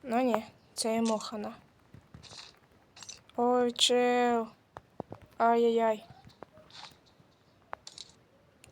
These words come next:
Фух. Я думав, це шестерка тут прийшла до мене.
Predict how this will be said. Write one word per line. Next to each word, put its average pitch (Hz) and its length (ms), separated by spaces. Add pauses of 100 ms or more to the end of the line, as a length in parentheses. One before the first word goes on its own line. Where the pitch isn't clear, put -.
(1300)
Фух. - 500 (4000)
Я 247 60
думав, 349 240
це 359 120
шестерка 330 640
тут - 260
прийшла 254 520
до 226 120
мене. 208 360